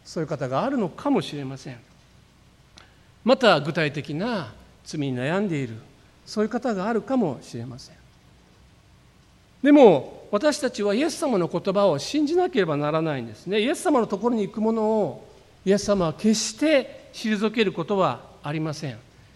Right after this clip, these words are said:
たとえ私たちがどれだけ罪を犯してしまったとしても、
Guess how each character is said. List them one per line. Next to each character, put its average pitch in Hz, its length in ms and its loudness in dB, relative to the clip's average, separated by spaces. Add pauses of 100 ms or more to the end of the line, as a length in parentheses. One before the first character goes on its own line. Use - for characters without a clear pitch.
た 226 140 4
と 254 60 0
え 302 40 4
私 302 240 6
た 294 100 4
ち 233 80 -4
が 208 80 6
ど 196 200 4
れ 320 80 4
だ 269 160 8
け 143 420 0 (180)
罪 226 320 4
を 165 80 8
犯 190 220 2
し 190 60 -6
て 208 80 -2
し - 140 -6
ま 214 120 2
っ - 20 0
た 214 100 -8
と 175 120 -8
し - 80 -12
て 196 100 -2
も、 190 380 0